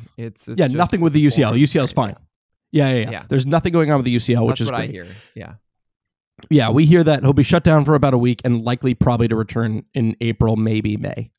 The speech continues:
Speaker 2: is what I hear. Um,
Speaker 1: Yeah.
Speaker 2: so
Speaker 1: Prob-,
Speaker 2: for me,
Speaker 1: prob-, I, I
Speaker 2: I
Speaker 1: would
Speaker 2: pr-
Speaker 1: say the, it's perfect would be April. I'm going to say May first is what we're hoping for.
Speaker 2: I don't see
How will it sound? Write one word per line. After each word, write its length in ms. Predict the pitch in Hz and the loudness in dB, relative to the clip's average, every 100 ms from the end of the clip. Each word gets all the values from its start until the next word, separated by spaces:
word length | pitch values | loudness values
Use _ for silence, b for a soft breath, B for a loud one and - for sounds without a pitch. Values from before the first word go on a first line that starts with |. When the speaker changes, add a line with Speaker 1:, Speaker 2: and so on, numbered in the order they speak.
| - | -10
Speaker 2:
is 120 | 113 | -6
what 120 | 113 | -4
I 100 | 104 | -6
hear. 260 | 107 - 123 _ _ _ _ _ _ - | -12 -16 -20 _ _ _ _ _ _ -8
Um, 560 | 120 120 113 113 113 | -4 -2 0 0 -2
Speaker 1:
Yeah. 120 | 98 - _ _ | -6 -18 _ _
Speaker 2:
so 400 | - 160 147 135 | 0 4 6 4
Speaker 1:
Prob-, 180 | 190 196 | 2 2
Speaker 2:
for 80 | 156 | 4
me, 260 | 190 233 165 | 6 6 4
Speaker 1:
prob-, 120 | 160 | 2
I, 60 | 160 | 2
I 20 | |
Speaker 2:
I 40 | 156 | 2
Speaker 1:
would 80 | 165 | 2
Speaker 2:
pr- 40 | 170 | 2
Speaker 1:
say 100 | 156 | -4
the, 200 | 143 123 | -6 -10
it's 260 | 131 107 | -10 -14
perfect 460 | - - 190 190 165 | -14 -8 -8 -8 -10
would 140 | 156 | -10
be 120 | 127 113 | -8 -8
April. 480 | 120 117 123 120 - _ _ _ | -10 -8 -10 -10 -14 _ _ _
I'm 280 | 139 175 208 | -4 -4 -4
going 200 | 180 180 | -4 -4
to 80 | 160 | -4
say 260 | - 143 127 | -4 -4 -4
May 300 | 123 120 117 | -4 -6 -8
first 600 | - - 117 110 - - | -12 -12 -10 -12 -16 -18
is 200 | 107 95 | -18 -14
what 160 | 107 - | -16 -14
we're 160 | 104 | -16
hoping 340 | 107 95 - - | -14 -16 -20 -20
for. 300 | - - _ _ _ _ _ _ b b b _ | -20 -20 _ _ _ _ _ _ b b b _
Speaker 2:
I 120 | 123 | -2
don't 180 | 131 135 | 0 0
see 240 | - 131 | 0 -2